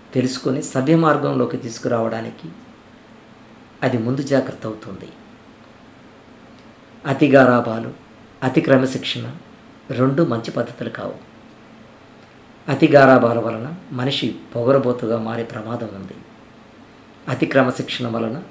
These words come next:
పిల్లలు డిప్రెషన్లోకి వెళ్ళే ప్రమాదం లేకపోలేదు.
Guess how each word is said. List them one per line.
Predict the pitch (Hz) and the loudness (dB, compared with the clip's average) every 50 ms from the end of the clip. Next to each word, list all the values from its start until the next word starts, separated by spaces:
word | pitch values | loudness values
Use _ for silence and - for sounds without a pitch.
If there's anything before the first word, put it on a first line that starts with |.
| - - - - - - - - | -20 -20 -20 -20 -20 -12 -2 0
పిల్లలు | 127 123 135 139 131 | 4 4 4 4 4
డిప్రెషన్లోకి | 120 - 120 - - - - - 156 135 123 117 - 117 | 2 0 -2 -6 -6 -6 -4 -2 -2 -2 -2 -2 -2 -2
వెళ్ళే | 113 110 107 113 | -4 -2 -4 -6
ప్రమాదం | 113 - 120 110 107 110 107 101 - 104 | -6 -8 -8 -8 -8 -8 -8 -10 -10 -12
లేకపోలేదు. | 95 95 95 95 - - 87 78 - 55 - - | -12 -12 -12 -14 -12 -12 -12 -10 -10 -12 -14 -16